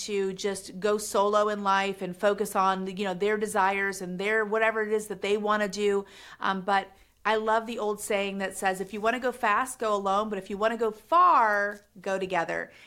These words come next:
And so I believe that God is calling the millennials, because they're in that twenty-five to fifty age range right now, to go ahead and volunteer as tribute. It's not the Hunger Games,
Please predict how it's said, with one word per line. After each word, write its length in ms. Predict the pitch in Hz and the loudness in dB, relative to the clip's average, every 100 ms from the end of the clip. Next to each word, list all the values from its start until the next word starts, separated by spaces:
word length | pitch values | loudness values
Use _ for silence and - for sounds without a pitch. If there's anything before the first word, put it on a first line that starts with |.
| - | -12
And 160 | 196 190 | -10 -6
so 360 | 214 196 190 | -2 0 0
I 200 | - 196 | 2 2
believe 340 | 208 226 214 202 | 2 -4 -6 -6
that 140 | 190 | -4
God 260 | 190 185 185 | 0 2 2
is 180 | 190 185 | -2 -8
calling 680 | - 220 208 214 202 190 - | -2 2 2 2 -4 -8 -8
the 160 | 190 | -6
millennials, 840 | 185 190 220 294 247 170 131 - | -2 0 0 0 -2 -4 -6 -10
because 240 | - 196 196 | -14 -8 -4
they're 140 | 202 | -2
in 180 | 196 220 | -2 0
that 200 | 226 208 | 0 -2
twenty-five 480 | - 226 214 214 190 | -4 -8 -2 -2 -2
to 40 | |
fifty 320 | 190 202 196 165 | -4 -10 -8 -6
age 220 | 196 196 | -4 -2
range 300 | 190 185 180 | -4 -4 -2
right 180 | 180 180 | -2 0
now, 300 | 180 175 175 - - - | 0 0 -4 -14 -20 -10
to 100 | 233 | -2
go 220 | 214 214 | 4 4
ahead 340 | 208 220 208 190 | 4 2 0 -2
and 300 | 202 196 185 | -4 -4 0
volunteer 440 | 196 220 233 294 | 2 2 0 -4
as 100 | 294 | -4
tribute. 440 | - 294 233 233 247 | -4 -4 0 -2 -4
It's 160 | - | -4
not 160 | 220 214 | 0 0
the 80 | 233 | 0
Hunger 240 | 262 254 | -2 0
Games, 500 | 226 220 214 220 - | -2 -2 -2 -8 -12